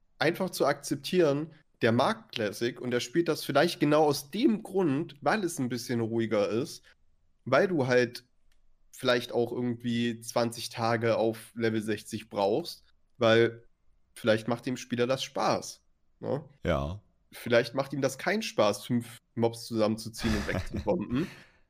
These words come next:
Speaker 1: Ähm, auf der anderen Seite sind die Classic-Spieler zum Teil ja genauso. Was, du spielst Retail? Ich, ich kann mich noch dran erinnern an die, äh, Gilde, mit der ich geradet hatte in Classic.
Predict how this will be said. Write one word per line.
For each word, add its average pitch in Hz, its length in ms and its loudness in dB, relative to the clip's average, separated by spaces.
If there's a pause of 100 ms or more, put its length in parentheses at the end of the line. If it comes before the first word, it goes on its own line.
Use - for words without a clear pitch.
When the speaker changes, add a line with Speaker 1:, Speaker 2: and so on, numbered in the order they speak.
(280)
Speaker 1:
Ähm, 117 460 2 (760)
auf 123 160 2
der 123 140 4
anderen 165 260 2
Seite 123 680 0 (160)
sind 131 220 -4
die 233 40 -8
Classic-Spieler 135 1040 0
zum 117 220 -2
Teil 120 240 4
ja 127 100 4
genauso. 127 760 0
Was, 123 240 -6
du 117 80 -8
spielst - 360 -10
Retail? 143 500 -4 (440)
Ich, - 200 -10
ich - 300 -10
kann 175 160 2
mich 185 140 -4
noch 156 100 -2
dran 123 220 2
erinnern 139 580 0
an 117 180 -2
die, 110 340 0
äh, 104 440 -4 (300)
Gilde, 135 460 4
mit 120 140 -2
der 113 140 4
ich 110 140 -4
geradet 113 500 0
hatte 127 320 -2 (800)
in 110 180 -2
Classic. 110 540 -2